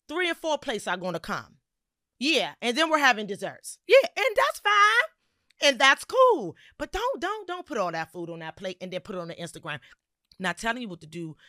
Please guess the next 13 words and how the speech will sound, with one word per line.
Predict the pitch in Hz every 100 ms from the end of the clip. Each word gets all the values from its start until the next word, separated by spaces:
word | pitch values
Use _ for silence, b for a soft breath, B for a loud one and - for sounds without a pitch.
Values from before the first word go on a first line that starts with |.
| B -
while | 139
you | 135 151
home. | 156 208 131 - 180 - -
That's | 135
not | 170 165
my | 131
business. | 151 185 139 -
I'm | 151
just | 151 -
telling | 170 151
you | 156
during | 160 147
Thanksgiving | - 143 - 208 170